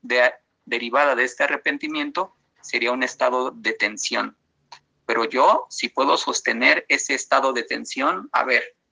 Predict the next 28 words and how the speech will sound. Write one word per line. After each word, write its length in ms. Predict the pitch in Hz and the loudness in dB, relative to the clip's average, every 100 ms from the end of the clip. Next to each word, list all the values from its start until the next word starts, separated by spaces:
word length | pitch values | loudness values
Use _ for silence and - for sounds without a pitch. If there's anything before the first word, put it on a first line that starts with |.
| _ _ - | _ _ 0
David, 380 | 120 139 120 - _ | 0 0 -6 -8 _
¿por 120 | 127 | -6
qué 80 | - | -6
estás 280 | 170 147 - | -2 -4 -2
arrepentido? 640 | 127 120 - 117 - 113 - _ _ _ _ _ _ - | -2 -2 -8 -10 -10 -12 -14 _ _ _ _ _ _ -4
A 80 | 113 | 0
ver, 280 | 120 117 127 | 2 2 0
David, 320 | 117 120 120 - _ | 0 -4 -8 -12 _
¿cada 300 | 123 123 127 | 0 2 0
cuándo 360 | - 139 143 120 | 0 2 2 0
sientes 440 | - 123 127 - | -6 -10 -10 -8
este 180 | 123 123 | -4 0
arrepentimiento? 880 | 117 113 - 113 117 117 113 - - _ _ - | -2 -2 -6 -8 -6 -6 -6 -10 -20 _ _ -4
A 100 | - | -2
ver, 220 | 131 123 | -2 0
David, 320 | 120 123 123 - | -2 -2 -8 -10
¿cómo 320 | - 135 135 | -6 -4 -4
vives 400 | 123 139 120 117 | -6 -6 -6 -6
este 220 | 127 - 120 | -8 -4 -4
arrepentimiento? 880 | 120 - 117 - 117 117 - - - _ _ - _ _ | -4 -8 -10 -8 -6 -6 -6 -12 -20 _ _ -20 _ _
A 100 | 117 | -4
ver, 220 | 117 127 | -2 -2
David, 380 | 123 123 123 123 _ | 0 0 -2 -8 _
¿qué 160 | 131 | 2
hace 320 | 135 147 - 127 | 2 2 -2 -2
el 100 | 113 | -2
arrepentimiento 840 | - - 117 117 117 117 120 127 | -4 -12 -14 -12 -8 -8 -8 -12
contigo? 520 | - - - 117 - | -12 -16 -12 -12 -12